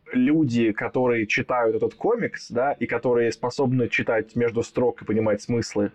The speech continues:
И он говорит как бы, ну, ка-, это выглядит так, будто бы он говорит, что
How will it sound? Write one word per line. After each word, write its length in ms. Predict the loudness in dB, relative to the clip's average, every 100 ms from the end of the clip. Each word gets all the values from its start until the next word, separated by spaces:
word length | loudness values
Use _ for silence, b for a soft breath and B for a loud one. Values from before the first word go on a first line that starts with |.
| -2
И 20 |
он 220 | 0 2
говорит 380 | 0 0 0 -2
как 240 | -2 -4 -4
бы, 240 | -6 -6
ну, 120 | -4 -4
ка-, 180 | -4 -4
это 200 | -2 0
выглядит 420 | 2 2 -2 -2
так, 180 | -6 -2
будто 280 | -2 0 0
бы 120 | 2
он 160 | 0 0
говорит, 400 | 0 0 0 -2
что 380 | -2 2 2